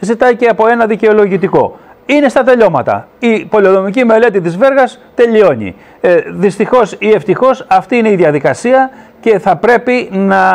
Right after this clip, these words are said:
την προσεγγίσουμε εκ των έσω για να μπορέσουμε να την ολοκληρώσουμε γρήγορα. Δεν είπα, και το είπα κλείνοντας,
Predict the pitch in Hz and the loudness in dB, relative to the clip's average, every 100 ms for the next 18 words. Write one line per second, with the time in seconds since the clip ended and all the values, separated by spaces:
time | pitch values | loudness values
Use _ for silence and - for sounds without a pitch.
0 | 185 180 175 196 160 160 156 151 - - | 0 0 -4 -6 -4 -2 -4 -4 -8 -18
1 | - - 190 180 180 170 240 - 185 170 | -20 -10 -4 -2 0 0 0 0 0 0
2 | 175 151 240 220 247 226 185 170 202 208 | 0 0 0 0 0 0 0 0 0 0
3 | 220 190 185 170 165 180 - 180 165 151 | -2 0 0 0 0 0 0 0 0 0
4 | 117 101 - - - 143 240 233 170 160 | 0 -2 -6 -14 -4 0 2 2 2 0
5 | 120 - _ - 151 165 185 190 - 220 | 0 -6 _ 0 0 2 2 2 0 0
6 | 165 151 175 | 2 0 -2